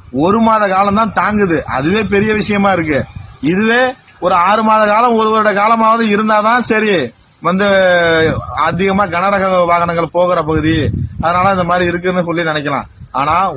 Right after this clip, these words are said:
ஒரே ஒரு மாசம் மட்டும் தாங்குற மாதிரி தான் நீங்க கான்ட்ராக்ட் கொடுக்குறீங்களா? யார் அப்ப மட்டும் காசு இதெல்லாம்? இதுக்கு இவ்வளவு கோடி, இல்ல இவ்வளவு கோடி, இவ்வளவு கோடின்னு சொல்லி மாறி மாறி மாறி செய்திகள் வந்துகிட்டு தான் இருக்க தவிர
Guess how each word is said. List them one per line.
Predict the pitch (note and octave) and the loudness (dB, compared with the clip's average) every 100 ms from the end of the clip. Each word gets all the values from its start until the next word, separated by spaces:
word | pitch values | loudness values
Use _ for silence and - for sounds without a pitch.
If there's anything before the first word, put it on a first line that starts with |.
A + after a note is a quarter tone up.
| B2+ | -2
ஒரே | E3+ G3 A3+ G#3 F3+ | 0 2 2 0 0
ஒரு | F#3+ | 0
மாசம் | F3 G3 G#3 G3+ | 0 0 0 0
மட்டும் | F#3 G#3 G3+ | 0 -2 -2
தாங்குற | E3+ G3 G3 F3+ | -2 0 0 2
மாதிரி | E3+ E3 | 0 0
தான் | G#3 F#3+ | 0 0
நீங்க | F3 D3+ D#3 | -2 -2 -2
கான்ட்ராக்ட் | F#3+ F#3+ F3 E3 | 0 0 -2 -4
கொடுக்குறீங்களா? | D#3 E3 E3+ D3+ C#3 C#3 C#3+ D3 - - - - D#3+ | -4 -4 -4 -2 -2 0 -2 -4 -12 -20 -16 -6 0
யார் | G3 D4 C#4 A3 | 2 2 0 -2
அப்ப | B3 C4+ | 0 0
மட்டும் | C4 A3 G3 | 2 0 0
காசு | G3 F#3+ F3 | 0 2 2
இதெல்லாம்? | D#3+ D#3 D3+ C#3+ - - C3 | 2 0 -2 -4 -10 -6 -2
இதுக்கு | E3 - G#3 F3+ | -2 0 -2 0
இவ்வளவு | G#3 G#3 | 2 2
கோடி, | G#3 A3+ A#3+ | 0 0 2
இல்ல | G#3+ G#3 | 2 0
இவ்வளவு | G#3+ G#3+ G3+ | 0 0 0
கோடி, | A3+ A#3 | 0 0
இவ்வளவு | G#3+ G3+ | 0 0
கோடின்னு | G#3+ A#3 A3+ | 0 0 0
சொல்லி | G#3+ G#3+ E3 | -2 0 0
மாறி | F#3 G3+ | 0 2
மாறி | G3+ G3+ G3 | 2 2 0
மாறி | G3 A#3 C4 - _ - | 0 0 -4 -6 _ -6
செய்திகள் | F#3 G3+ G#3+ G#3+ F3 | -2 0 0 0 0
வந்துகிட்டு | F3+ G#3 G3+ | 0 0 2
தான் | G#3+ | 2
இருக்க | F#3+ F3 | 0 0
தவிர | E3 D#3 | 0 2